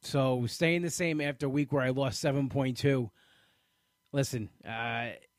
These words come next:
it's okay. That's how this program works. It, it gives you a lot. Sometimes it takes back a little.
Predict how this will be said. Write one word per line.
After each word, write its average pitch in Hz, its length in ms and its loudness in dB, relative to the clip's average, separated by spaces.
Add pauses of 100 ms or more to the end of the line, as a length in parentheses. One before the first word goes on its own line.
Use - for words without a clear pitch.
it's - 440 -8
okay. 143 380 0
That's 113 180 -4
how 143 140 0
this 135 160 -4
program 135 440 -2
works. 127 320 -4
It, 117 140 -8
it 110 160 -10
gives 135 200 0
you 143 100 0
a - 20 -2
lot. 151 320 0 (140)
Sometimes 127 300 -2
it 123 80 -8
takes 127 200 -4
back 123 280 -2
a 131 40 -6
little. 117 340 -4